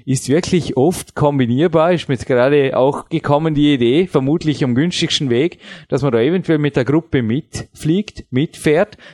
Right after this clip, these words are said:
dann natürlich auch profitiert von den gemeinsamen Buchungen, von den gemeinsam organisierten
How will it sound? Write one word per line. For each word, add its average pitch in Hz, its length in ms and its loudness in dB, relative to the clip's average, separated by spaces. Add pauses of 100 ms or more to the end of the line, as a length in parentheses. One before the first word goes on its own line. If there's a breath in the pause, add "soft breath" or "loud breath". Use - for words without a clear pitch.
dann 131 160 2
natürlich 139 440 2
auch 123 300 2 (300 loud breath)
profitiert 143 720 0
von 151 180 0
den 143 160 0
gemeinsamen 135 640 2
Buchungen, 175 520 0
von 143 180 -2
den 135 200 2
gemeinsam 123 560 2
organisierten 131 800 0